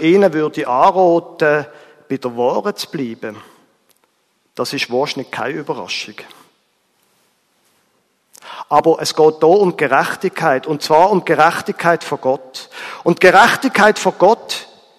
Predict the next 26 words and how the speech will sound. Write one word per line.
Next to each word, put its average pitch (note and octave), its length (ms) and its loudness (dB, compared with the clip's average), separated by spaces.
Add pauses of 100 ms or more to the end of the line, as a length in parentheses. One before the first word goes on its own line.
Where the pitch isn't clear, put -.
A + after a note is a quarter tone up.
(340)
die D#3+ 120 0
ist E3+ 120 -4
nochmal D3+ 260 0
etwas C3 260 -6
anderes B2+ 600 -10 (540)
als B2+ 220 -6
unsere C#3+ 400 -8
Gerechtigkeit. B2+ 800 -10 (180)
Er C3+ 120 0
hat F3 100 -2
einen E3+ 60 -6
Fehler C3+ 380 -2
gemacht. D3 560 -8 (560)
Er B2+ 100 0
hat D3+ 140 0
sehr F#3+ 260 2
ungerecht G#3 640 4
an D3+ 80 -2
seiner C#3+ 300 -6
Frau B2 320 -4
gehandelt C3+ 680 -8 (420)
und B2 160 -10
am G#2+ 120 -8
Pharao. A#2 520 -6 (540)
Aber A2+ 220 -8
Gott - 520 -6